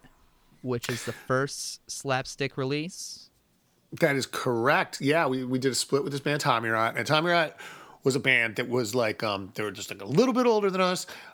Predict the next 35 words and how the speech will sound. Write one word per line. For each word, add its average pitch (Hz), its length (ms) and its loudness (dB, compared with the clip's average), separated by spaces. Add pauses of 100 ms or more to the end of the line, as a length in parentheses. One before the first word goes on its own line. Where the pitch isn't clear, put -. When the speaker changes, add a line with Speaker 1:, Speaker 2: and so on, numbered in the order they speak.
(140)
Speaker 2:
um, 113 500 0 (160)
a 113 220 4
lot 139 420 2
cooler 147 720 4 (540)
than 135 340 0
us 127 260 0
in 131 100 -2
terms 120 320 -2
of, 110 160 -2
like, 104 280 0
they 139 120 2
had, 131 220 2
like, 117 120 0
a 107 60 0
sw-, 139 260 0
the 120 120 -2
swagger 117 480 2
of, 107 160 -4
like, 101 340 -2 (1700)
I 208 100 6
would 247 120 2
say 254 140 6
the 208 160 2
next 143 400 2
level 127 460 4
of 120 140 0
swagger 113 540 2
beyond, 107 540 0
like, 107 180 -2
what 113 140 0
Slugbug 107 880 0
and 104 240 0
Flowers 101 520 0
had, 95 340 2
Speaker 1:
Mm-hmm. 147 360 2